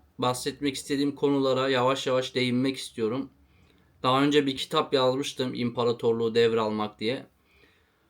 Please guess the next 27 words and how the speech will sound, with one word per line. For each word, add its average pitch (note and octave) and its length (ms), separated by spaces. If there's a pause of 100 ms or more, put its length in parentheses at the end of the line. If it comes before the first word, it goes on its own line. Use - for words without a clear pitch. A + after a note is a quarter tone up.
(320)
Bunun, D3+ 440
e, C3+ 360
içeriği C#3+ 600
konusunda D3+ 720
şu D3 180
an D3 200
bilgi C#3+ 280
vermeyeceğim. C#3 680
Ancak D3+ 720
vermek C#3 420
istediğim D3 500
mesaj C#3+ 440 (120)
on, C#3+ 360
on C#3 280
beş C3+ 240
yıl D3+ 140
önce, C3+ 520
yani B2 340
üniversitedeyken C3 1040 (1040)
vermek D#3+ 320
istediğim F3+ 460
mesajı F3 540
alanlar D#3+ 480
oldu, D3 420
almayanlar D3+ 640
oldu. C3+ 400
Kitabın C#3 580